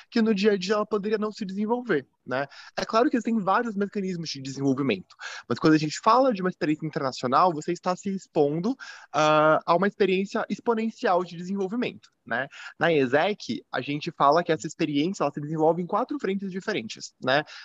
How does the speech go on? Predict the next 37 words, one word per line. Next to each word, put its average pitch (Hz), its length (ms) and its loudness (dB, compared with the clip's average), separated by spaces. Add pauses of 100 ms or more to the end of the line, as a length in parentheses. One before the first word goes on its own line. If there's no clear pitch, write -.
Na 156 140 0
frente 131 320 0
de 127 80 0
aprender 135 560 0 (220)
mais 147 260 0
sobre 135 180 -4
você, 135 500 -4
conhecer 135 360 -8
seus 131 240 -6
valores, 127 920 2 (260)
ah, 123 240 6
as 135 80 0
suas 143 160 0
fortalezas, 127 1200 0 (240)
as 135 160 -2
suas 160 200 -2
fraquezas, 143 720 -2
né? 143 140 -2
Como 175 240 -4
que - 100 -8
você 156 240 -6
se - 100 -10
posiciona 151 460 0
em 151 60 -2
culturas 139 360 -2
diferentes, 127 540 -4 (320)
que - 60 -4
é 127 40 -4
toda 170 220 2
a 165 60 0
pauta 131 480 2
de 123 120 -4
autoconhecimento. 120 1000 -2 (380)
A, 160 540 4 (120)
a 143 80 0
pauta 160 420 2
de, 143 480 -4